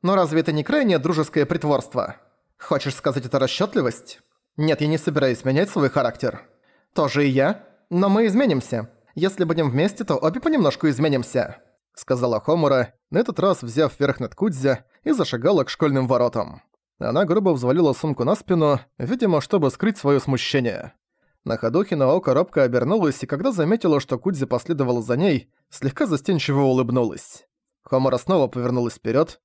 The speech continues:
и посмотрела вверх на голубое небо. Легонько пылавшие щеки Кудзи, которые никто не видел, вероятно, не объяснялись лишь бесцеремонными, на грани ока за око воззваниями Хомуры.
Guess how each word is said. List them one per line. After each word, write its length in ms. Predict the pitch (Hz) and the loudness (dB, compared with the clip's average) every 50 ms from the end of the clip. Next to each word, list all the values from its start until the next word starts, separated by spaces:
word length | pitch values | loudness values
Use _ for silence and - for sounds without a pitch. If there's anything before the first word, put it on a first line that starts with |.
| _ _ | _ _
и 100 | 214 240 | -6 -2
посмотрела 520 | - 220 - 151 127 110 - 156 214 190 | -2 -2 0 -2 -4 0 0 2 2 2
вверх 280 | 123 110 120 107 - - | 0 0 -2 -4 0 -2
на 80 | 233 | 0
голубое 460 | 240 269 202 143 117 131 127 127 127 | 2 2 2 2 2 2 4 4 4
небо. 440 | 123 127 123 123 117 117 - - - - _ _ _ _ _ _ _ _ | 4 4 2 2 2 0 -4 -4 -10 -20 _ _ _ _ _ _ _ _
Легонько 540 | - 120 110 113 113 143 185 226 214 - 202 | -4 -2 -2 0 0 0 0 0 0 0 -2
пылавшие 560 | - 147 127 139 180 190 - - - 143 127 | 0 0 2 2 0 0 -2 -4 -2 -2 -2
щеки 280 | - - - 160 - 127 | -2 -4 -6 -6 -6 -6
Кудзи, 520 | - - 220 226 151 139 143 147 131 120 - _ _ | -2 -2 -2 -2 0 0 2 2 2 0 -2 _ _
которые 320 | _ 131 127 - 139 139 131 | _ -4 -2 0 2 2 2
никто 220 | 135 123 - 143 | 2 0 0 0
не 140 | 131 127 120 | 0 0 0
видел, 440 | 123 123 - 170 151 135 123 - _ _ _ _ _ | -2 0 2 2 2 2 0 -2 _ _ _ _ _
вероятно, 560 | - 123 113 120 117 120 120 131 151 151 151 143 | -8 -2 -2 0 2 2 2 2 2 2 0 0
не 120 | 139 135 | 2 2
объяснялись 640 | 135 123 120 123 123 - - 185 214 165 131 - | 2 0 0 -4 -4 -2 0 0 2 2 0 0
лишь 160 | - 131 127 113 | 0 -2 -2 0
бесцеремонными, 1040 | 117 127 120 - - - 127 113 110 120 156 196 185 156 147 139 135 131 123 - _ _ _ _ _ | -2 -4 -4 -4 -6 -6 -4 -4 0 0 2 2 2 2 2 2 2 0 0 -2 _ _ _ _ _
на 180 | 135 131 127 | 0 0 0
грани 300 | 117 120 135 170 233 285 | 0 2 0 2 2 0
ока 300 | 262 - 131 127 - 208 | 2 0 0 0 0 -2
за 140 | 226 226 214 139 | 0 0 0 2
око 260 | 120 120 - 175 208 | 2 0 0 0 2
воззваниями 640 | 226 226 175 127 131 131 127 127 127 123 123 127 120 | 2 0 0 2 0 0 2 2 2 2 2 0 0
Хомуры. 560 | - 156 151 135 127 117 104 92 - - | 0 0 2 2 2 0 0 -4 -8 -10